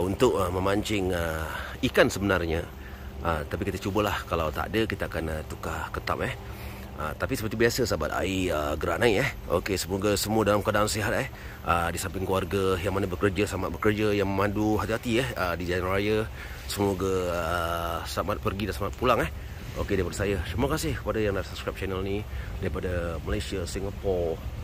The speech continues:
uh, uh, Indonesia, uh, dan, uh, di mana sajalah anda berada. Dan, uh, semua, eh, kepada semua yang, uh, sentiasa berikan komen-komen yang, uh, terbaik, eh, uh, untuk saya teruskan perjuangan ini.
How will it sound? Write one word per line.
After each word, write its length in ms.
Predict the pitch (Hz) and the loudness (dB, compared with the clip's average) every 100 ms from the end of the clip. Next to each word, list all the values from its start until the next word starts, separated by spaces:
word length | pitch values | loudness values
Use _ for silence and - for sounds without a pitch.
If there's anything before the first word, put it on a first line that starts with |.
| - - - - | -6 -6 -8 -8
uh, 320 | - 85 85 76 - - | -4 -2 -4 -6 -10 -10
uh, 180 | 82 80 | -8 -6
Indonesia, 960 | 92 101 98 92 - 98 92 92 92 90 - - | -4 -4 -2 -2 -2 0 0 -2 -2 -4 -8 -10
uh, 260 | - 80 80 | -6 -6 -4
dan, 160 | 87 92 | -4 -4
uh, 320 | 90 92 90 - - - - - - - | -4 -2 -4 -6 -10 -12 -12 -12 -10 -6
di 80 | 101 | 0
mana 160 | 113 113 | 2 2
sajalah 320 | 117 113 - | 0 0 0
anda 160 | 90 98 | -2 -2
berada. 240 | 92 92 80 - - - - - | 0 -2 -4 -8 -10 -10 -10 -4
Dan, 160 | 101 | 0
uh, 400 | 131 139 131 131 | 0 0 0 -2
semua, 320 | 131 135 170 135 | -2 0 2 2
eh, 80 | |
kepada 320 | 143 - 110 113 | 0 0 0 2
semua 320 | 117 123 120 113 | 0 2 2 4
yang, 160 | 110 110 | 2 2
uh, 400 | 107 107 104 101 | 2 2 0 0
sentiasa 400 | 101 104 113 123 | -2 -2 -2 -2
berikan 400 | 101 82 104 98 | -2 -2 -4 -4
komen-komen 480 | 101 101 107 110 110 | -2 -4 -2 0 0
yang, 240 | 104 101 | 0 0
uh, 320 | 101 101 101 95 - - - - | 0 0 0 -2 -6 -10 -10 -2
terbaik, 320 | 101 104 123 | 0 2 0
eh, 140 | 95 139 - - | 0 -4 -6 -8
uh, 240 | 69 69 73 | -8 -8 -8
untuk 160 | - | -6
saya 320 | 78 95 90 82 | -4 -2 -2 -2
teruskan 400 | 104 101 98 92 | -4 -4 -4 -6
perjuangan 400 | 92 92 92 87 | -4 -2 -2 -4
ini. 160 | 87 | -4